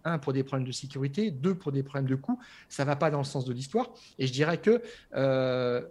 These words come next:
le problème, véritablement, c'est le poids des voitures. Elles font sept cent cinquante-deux kilos cette année, elles feront sept cent quatre-vingt-dix kilos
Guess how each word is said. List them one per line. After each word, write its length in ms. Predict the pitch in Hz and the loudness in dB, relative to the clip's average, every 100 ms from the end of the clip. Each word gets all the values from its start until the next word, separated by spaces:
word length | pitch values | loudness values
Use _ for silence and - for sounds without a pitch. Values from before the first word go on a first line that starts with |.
| - | -12
le 460 | 175 175 143 147 | -12 -6 0 0
problème, 320 | 139 165 208 190 | 2 4 6 4
véritablement, 540 | 165 156 147 165 220 | 2 2 0 2 2
c'est 120 | - | 0
le 80 | 139 | -2
poids 100 | 190 | 0
des 80 | 190 | 2
voitures. 380 | 185 185 151 139 | 0 -2 -6 -4
Elles 120 | 123 | -6
font 200 | - 147 | -4 -4
sept 640 | 139 - - - - 208 208 | -4 -4 -6 -8 2 2 2
cent 100 | 190 | 0
cinquante-deux 440 | 196 190 175 165 | -2 0 2 2
kilos 300 | 165 165 147 | 0 -2 -2
cette 180 | 139 143 | -2 -2
année, 260 | 156 233 143 | -2 -2 -2
elles 100 | 135 | -6
feront 200 | - 143 | -6 -6
sept 260 | - 240 | -2 -2
cent 120 | 220 | -2
quatre-vingt-dix 440 | 185 185 180 165 165 | 0 0 0 -2 -2
kilos 300 | 180 165 | 0 2